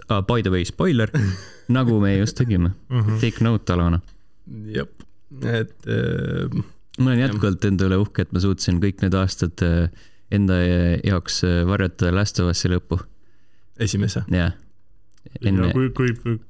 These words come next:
Speaker 3: pikalt see oli, et see oli mingi viis aastat või?
Speaker 1: Äh, sitaks.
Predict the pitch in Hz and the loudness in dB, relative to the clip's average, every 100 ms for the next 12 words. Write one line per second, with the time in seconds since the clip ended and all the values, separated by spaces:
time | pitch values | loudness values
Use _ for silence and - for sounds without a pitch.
0 | - 123 117 110 101 - 110 107 107 107 | -12 -10 -4 -4 -4 -4 -4 -2 -2 -2
1 | 107 110 104 104 - - 110 107 107 107 | 0 0 0 -4 -6 -6 -2 0 0 0
2 | 107 117 127 147 151 - - 156 151 - | 0 -2 -2 -2 -4 -8 -6 -6 -6 -16
3 | - - 80 67 50 50 50 50 50 50 | -20 -12 -8 -6 -4 -6 -6 -8 -8 -8
4 | 50 - - - - - - - | -8 -6 0 0 0 -4 -4 -6